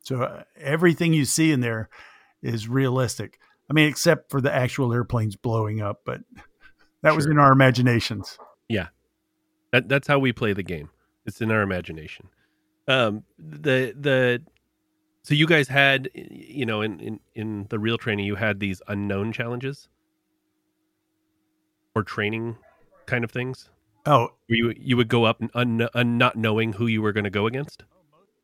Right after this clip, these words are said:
Speaker 1: Uh, yes. When, uh, when we were talking about two V unc and four V unc, unc is, uh, unknown, shorthand for unknown.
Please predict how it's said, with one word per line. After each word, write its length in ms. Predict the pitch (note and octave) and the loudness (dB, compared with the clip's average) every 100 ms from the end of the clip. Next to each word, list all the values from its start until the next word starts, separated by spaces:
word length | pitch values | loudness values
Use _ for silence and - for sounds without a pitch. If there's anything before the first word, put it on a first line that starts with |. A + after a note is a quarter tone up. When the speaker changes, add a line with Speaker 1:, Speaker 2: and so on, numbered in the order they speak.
| _ _ _ _ _ _ - | _ _ _ _ _ _ 4
Speaker 1:
Uh, 260 | D3+ D#3 D3 | 6 8 6
yes. 560 | F3 F#3 F3+ A2+ - E3+ | 4 8 8 6 -4 -2
When, 340 | C#3+ C#3+ C#3+ | 4 4 6
uh, 320 | C#3 C3 C3 | 6 4 2
when 280 | - C#3+ C#3 | 0 2 4
we 100 | D#3+ | 6
were 80 | C#3+ | 4
talking 300 | D#3+ D#3 D#3+ | 2 0 4
about 300 | C#3+ C#3 - | 4 4 -2
two 200 | - E3 | 2 4
V 220 | E3 E3 | 4 4
unc 320 | D#3 D#3+ D#3 | 4 4 4
and 160 | C#3+ A2+ | 0 0
four 200 | D#3+ D3+ | 2 4
V 200 | D3 D3+ | 4 6
unc, 320 | D3+ D3+ B2 - | 6 4 2 -4
unc 280 | C#3+ D#3+ - | 0 2 2
is, 320 | C#3 A#2+ G#2+ | 2 2 2
uh, 240 | A#2+ A2 - - _ _ - | 2 0 -4 -14 _ _ 4
unknown, 640 | D#3+ C#3+ D3+ D3 A#2 C3 | 6 6 6 4 2 -4
shorthand 480 | - - C#3+ C3+ B2 | -8 -2 0 0 -2
for 120 | - C3 | -4 -2
unknown. 540 | C3+ B2+ C3 A#2+ | 0 2 2 0